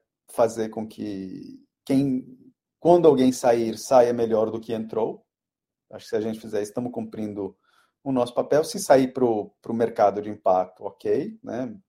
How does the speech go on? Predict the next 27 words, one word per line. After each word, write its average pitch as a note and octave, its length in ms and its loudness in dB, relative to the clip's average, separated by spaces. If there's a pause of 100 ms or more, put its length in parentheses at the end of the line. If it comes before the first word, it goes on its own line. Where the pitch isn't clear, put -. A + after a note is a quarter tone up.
melhor. G2+ 400 -2 (300)
Tem D3+ 160 4
jeitos C3+ 440 2
melhores A#2 600 4
e G#2 60 -12
piores G#2+ 320 2
de - 60 -12
fazer G#2 240 -4
isso, C#3 340 -8
né? A#2 120 -8
Tem G#2+ 200 -12
gente G#2+ 280 -10
que, G#2 240 -14 (760)
é, E2 720 -8 (140)
tira C3 220 2
pessoas A#2+ 320 -4
da A2+ 60 -2
sua A#2 160 0
organização A2 480 -2
e - 20 -4
não C#3 80 2
avisa, D#3+ 340 0
tem F#3+ 160 -8
gente F3+ 200 -10
que - 40 -20
fala: E3+ 140 2
"Olha, G#2+ 420 6